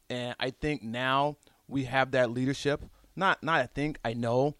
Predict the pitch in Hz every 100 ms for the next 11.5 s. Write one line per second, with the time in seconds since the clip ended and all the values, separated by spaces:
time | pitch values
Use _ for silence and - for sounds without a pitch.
0 | - 127 127 123 131 123 127 110 123 135
1 | - 139 151 - - - - 113 110 101
2 | 98 - _ _ - 120 123 - 135 156
3 | 147 117 - 143 135 - 123 139 147 -
4 | _ _ _ - 127 131 143 135 - 131
5 | 127 117 123 131 147 - _ _ - 120
6 | 117 113 107 101 _ - 131 190 156 151
7 | 151 131 139 143 107 120 127 156 - _
8 | _ 123 131 160 - 156 156 113 123 -
9 | 147 147 - 165 143 143 135 131 131 117
10 | 110 - - 123 127 123 113 127 117 123
11 | 110 101 - 117 107